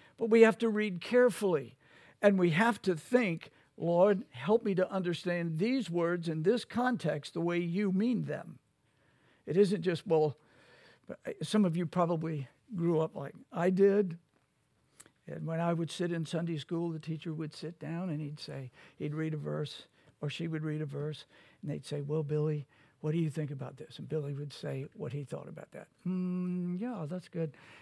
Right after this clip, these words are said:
And then it asked Susie, "Susie, what do you think this means?" And they would say, "Well, this is what I think it means. This is, this is what it means to me." And then we'd go around the room.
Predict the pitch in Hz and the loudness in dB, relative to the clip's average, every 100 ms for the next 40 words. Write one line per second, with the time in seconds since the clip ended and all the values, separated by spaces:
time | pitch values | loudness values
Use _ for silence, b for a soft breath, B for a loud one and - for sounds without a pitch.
0 | B - 143 147 156 147 135 b b 147 | B -10 -6 -2 -2 -2 -6 b b -2
1 | 156 147 - 160 147 151 135 156 147 143 | -2 -2 -4 -4 -4 -6 -6 -8 -6 -8
2 | 143 - 156 196 185 180 151 151 151 139 | -12 -12 -2 2 2 0 -2 -8 -10 -12
3 | - 135 131 - b b b b 143 151 | -12 -14 -16 -20 b b b b -8 -6
4 | 135 139 135 240 208 175 156 156 165 147 | -6 -6 -6 -6 -6 -6 -4 -2 -4 -4
5 | 143 - 143 135 180 165 240 196 165 208 | -10 -12 -10 -8 -6 -6 -6 -6 -6 -6
6 | 180 180 165 165 147 - 135 117 113 - | -6 -6 -4 -4 -6 -8 -14 -14 -16 -20
7 | b b b 151 160 160 220 175 185 160 | b b b -6 -4 -2 -2 2 4 4
8 | 151 170 269 208 110 | 2 -2 -2 -2 -6